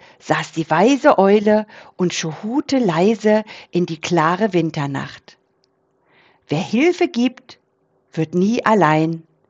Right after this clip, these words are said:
denn Freundschaft lässt das Herz daheim. Ein Blick, ein Wort, ein gutes Tun,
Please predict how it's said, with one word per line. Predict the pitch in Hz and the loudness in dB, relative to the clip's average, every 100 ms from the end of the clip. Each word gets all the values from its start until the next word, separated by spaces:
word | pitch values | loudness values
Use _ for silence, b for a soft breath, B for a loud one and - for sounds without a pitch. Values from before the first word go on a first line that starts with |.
| _ b b - | _ b b -12
denn | 139 | -12
Freundschaft | 143 - 175 269 - 247 240 - - b | -8 0 2 2 2 0 0 -10 -20 b
lässt | 147 175 - - | -4 -4 -4 -4
das | 214 - | -4 -4
Herz | 170 151 - - | -4 -4 -6 -6
daheim. | 196 165 143 143 135 139 _ _ _ _ b b b b | -4 -4 -6 -8 -8 -12 _ _ _ _ b b b b
Ein | - 160 | -6 -4
Blick, | 156 226 359 - - | 0 0 0 -4 -2
ein | - 277 185 | 2 2 2
Wort, | 185 196 202 - _ _ | 2 2 -2 -10 _ _
ein | 165 160 | -4 -4
gutes | - 277 302 277 | -2 -2 -2 -6
Tun, | - 220 208 202 208 | -6 -2 0 -2 -4